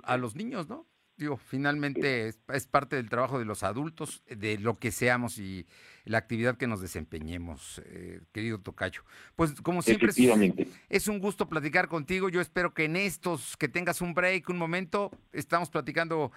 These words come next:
Speaker 1: sobre la campaña, sobre lo que está pasando y por supuesto será un gusto escucharte.
Speaker 2: Me, me dará mucho gusto, igualmente, tocayo, te voy manteniendo informado y al tanto de todo.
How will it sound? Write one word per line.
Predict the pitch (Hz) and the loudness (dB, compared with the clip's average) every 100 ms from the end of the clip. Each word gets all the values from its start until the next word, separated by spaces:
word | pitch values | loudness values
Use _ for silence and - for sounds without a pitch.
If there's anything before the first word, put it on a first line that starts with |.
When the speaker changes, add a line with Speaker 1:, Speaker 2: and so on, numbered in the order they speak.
| - - | -20 -14
Speaker 1:
sobre | - 135 135 | -2 0 4
la | 135 | 2
campaña, | 127 127 180 190 170 | 2 2 0 2 -2
sobre | 151 131 | -2 0
lo | 131 | -2
que | - | 0
está | 156 - | -4 -2
pasando | 147 165 170 | -2 0 -2
y | 147 | -4
por | 120 | -6
supuesto | 117 104 139 - 143 117 - - _ | -6 -4 -4 0 -2 -2 -8 -20 _
será | - 127 139 | -2 2 2
un | |
gusto | 131 127 | 0 -4
escucharte. | 120 - - - - - _ _ _ _ _ _ _ _ | -6 -8 -12 -12 -20 -20 _ _ _ _ _ _ _ _
Speaker 2:
Me, | 110 120 117 | 4 4 4
me | 120 | 4
dará | 120 131 147 | 6 6 4
mucho | 160 - | 4 4
gusto, | 131 147 - 131 | 6 6 6 6
igualmente, | 131 139 139 131 | 6 6 2 2
tocayo, | 117 135 131 - | 0 0 0 2
te | |
voy | 120 | 2
manteniendo | 117 107 120 113 113 113 107 101 | 2 2 2 2 4 6 6 6
informado | 101 - 95 98 98 | 4 0 2 2 2
y | 95 | 0
al | 87 | 2
tanto | - 90 82 | 2 2 -2
de | |
todo. | - - | -4 -12